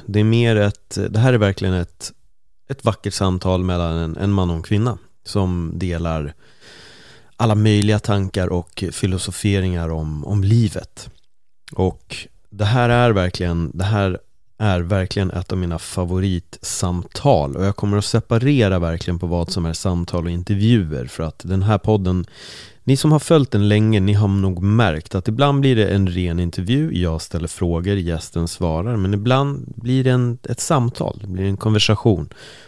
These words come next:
Och det, det kan alltid variera, men det här är verkligen ett av mina favoritsamtal. Så för er som gillar djupa samtal där vi filosoferar om livet, kärlek, känslor, acceptans, den inre resan, så är det här avsnittet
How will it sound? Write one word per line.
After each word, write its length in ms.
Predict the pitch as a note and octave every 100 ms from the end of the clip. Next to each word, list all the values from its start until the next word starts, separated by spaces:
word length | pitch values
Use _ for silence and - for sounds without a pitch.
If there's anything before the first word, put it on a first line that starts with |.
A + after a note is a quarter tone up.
| - F#2+
Och 80 |
det, 340 | F#2 A2 G#2+ G2
det 140 | G#2
kan 160 | B2+ A#2+
alltid 260 | G2+ G#2
variera, 520 | F#2+ G2 G#2+ G#2+ F2 D2+
men 100 | G2
det 60 |
här 140 | A#2 G2
är 40 |
verkligen 440 | F2 E2 F2 D2+ -
ett 220 | G#2+ -
av 40 |
mina 160 | F#2+ F2
favoritsamtal. 1000 | - F2+ F#2 E2+ - D#2+ D#2 E2+ D#2 D#2 - - -
Så 180 | - G2
för 120 | G2+
er 120 | A#2 A2+
som 160 | G#2+
gillar 520 | G#2 F#2 F2+ F2 D#2+ - -
djupa 320 | G#2 A#2 -
samtal 600 | A2+ G#2+ G#2 G2 F#2+ F#2 F#2
där 120 | F#2+
vi 80 | E2
filosoferar 720 | - E2+ E2+ - G#2 F#2+ F2
om 260 | E2+ E2 E2
livet, 720 | G2+ G#2+ F#2 F#2+ - - - -
kärlek, 720 | - G#2 G2 F#2+ F2+ - - -
känslor, 720 | A#2 G#2 G2 - F#2+ F#2 F2
acceptans, 800 | G2+ - F#2+ - G2+ G2 F2+ -
den 160 | F#2+ G2
inre 360 | A#2+ A2+ F#2
resan, 540 | F2+ E2+ - D#2 D2+ D2 - - - -
så 140 | F2+
är 60 | F2
det 60 |
här 200 | E2+ E2
avsnittet 880 | - E2 D#2+ - E2 - D2+ -